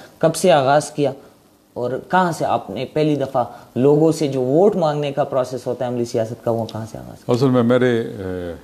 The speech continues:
Speaker 2: चचा थे, basically politician तो वही थे। अ, बहुत पहले से वो सियासत करते चले आ रहे थे।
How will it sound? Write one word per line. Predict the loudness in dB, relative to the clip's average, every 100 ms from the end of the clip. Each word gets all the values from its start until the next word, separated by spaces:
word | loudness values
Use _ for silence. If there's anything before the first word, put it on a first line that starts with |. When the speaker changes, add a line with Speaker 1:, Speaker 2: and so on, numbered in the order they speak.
| -14 -8
Speaker 2:
चचा | -4 -2
थे, | 0 0 0
basically | 0 -2 -4 -4 -6 -8
politician | -8 -4 -2 -2 -4
तो | -2
वही | -2 -2
थे। | -4 -8 -14 -20 -20 -20 -14
अ, | -10
बहुत | -4 -2 -2
पहले | -2 -2 -2
से | -6
वो | -6 -6
सियासत | -6 -6 -8 -8
करते | -8 -6 -8
चले | -4 -2 0
आ |
रहे | 0 0
थे। | -2